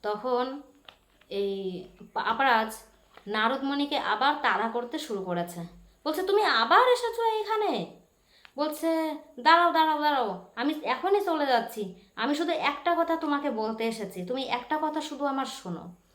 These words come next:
যখন যমরাজ তোমাকে নিতে আসবে, নিয়ে যাওয়ার পরে যখন তোমাকে শাস্তি দিতে যাবে, তখন যমরাজ তোমাকে প্রশ্ন করবে যে তোমার শেষ অভিলাষ কী?" তখন তুমি বলবে যে অনিচ্ছা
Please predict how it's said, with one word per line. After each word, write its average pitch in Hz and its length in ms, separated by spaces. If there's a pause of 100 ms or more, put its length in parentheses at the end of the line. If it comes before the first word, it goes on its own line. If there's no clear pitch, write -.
(420)
যখন 285 520
যমরাজ 262 460
তোমাকে 254 460
নিতে 240 500
আসবে, 202 640 (800)
নিয়ে 269 300
যাওয়ার 277 360
পরে 226 360
যখন 233 280
তোমাকে 269 340
শাস্তি - 520
দিতে 285 260
যাবে, 240 360 (420)
তখন 240 400 (360)
যমরাজ 254 400
তোমাকে 302 300
প্রশ্ন 247 420
করবে 240 380 (420)
যে 226 120
তোমার 277 420
শেষ 294 460
অভিলাষ 240 500 (100)
কী?" 165 140 (760)
তখন 240 220 (100)
তুমি 359 160 (160)
বলবে 240 300 (440)
যে 240 120 (600)
অনিচ্ছা 311 400